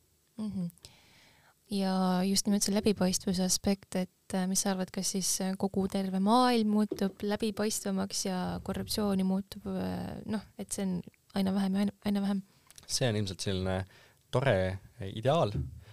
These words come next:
Speaker 2: äh, mida päris nii ei juhtu. Äh, me näeme juba täna selle peale, et, äh, ka plokiahelad ei ole kõik ju avalikud plokiahelad. Osad on suletud, osad on hübriidid. Puhtalt sellepärast, et, äh,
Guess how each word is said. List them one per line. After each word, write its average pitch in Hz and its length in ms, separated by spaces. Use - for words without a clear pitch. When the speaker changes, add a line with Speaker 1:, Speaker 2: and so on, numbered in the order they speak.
Speaker 2:
äh, 95 160
mida 95 500
päris 123 260
nii 101 160
ei 92 40
juhtu. 95 280
Äh, 95 300
me 95 140
näeme 107 320
juba 90 100
täna 120 240
selle 95 200
peale, 95 260
et, - 320
äh, 98 60
ka 92 360
plokiahelad 92 520
ei 113 80
ole 113 160
kõik - 280
ju - 80
avalikud - 500
plokiahelad. - 520
Osad 95 280
on 95 240
suletud, 127 480
osad 101 240
on 98 80
hübriidid. 107 520
Puhtalt 113 280
sellepärast, 98 460
et, - 280
äh, - 760